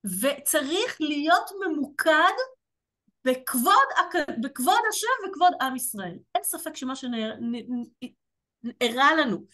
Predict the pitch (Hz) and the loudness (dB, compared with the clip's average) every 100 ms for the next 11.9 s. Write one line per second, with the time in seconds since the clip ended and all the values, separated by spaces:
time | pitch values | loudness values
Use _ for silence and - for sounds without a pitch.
0 | - _ 247 254 277 269 330 330 254 247 | -20 _ -2 2 2 0 -4 -4 0 2
1 | 240 254 311 302 392 381 - 349 381 381 | 0 -4 -6 -4 -2 -4 0 4 4 2
2 | 269 233 247 277 330 320 220 233 254 - | -2 0 0 2 0 0 -6 -8 -10 -8
3 | 214 208 233 226 214 214 247 269 311 311 | -8 -6 -6 -4 -6 -6 -4 -4 -4 -6
4 | - - _ - 277 - 294 349 311 - | -12 -20 _ -4 -4 4 6 6 4 0
5 | - _ _ - 381 440 - - 240 190 | -6 _ _ 2 4 4 2 2 2 0
6 | 202 202 _ _ _ - - 269 254 - | -2 -8 _ _ _ -6 0 2 4 4
7 | 277 - 403 392 320 339 269 277 277 302 | 2 2 2 2 -2 -2 -2 -4 -4 -6
8 | - 381 466 453 453 440 427 415 415 415 | -4 -2 -2 -4 -6 -6 -6 -6 -4 -4
9 | 359 - _ _ _ 208 277 - 269 220 | -6 -12 _ _ _ -4 2 4 2 2
10 | 311 392 480 427 - 262 285 381 403 302 | 6 6 6 4 0 0 4 2 2 -4
11 | 311 311 277 - 302 - 226 208 | -4 -4 -6 -2 -2 -2 0 0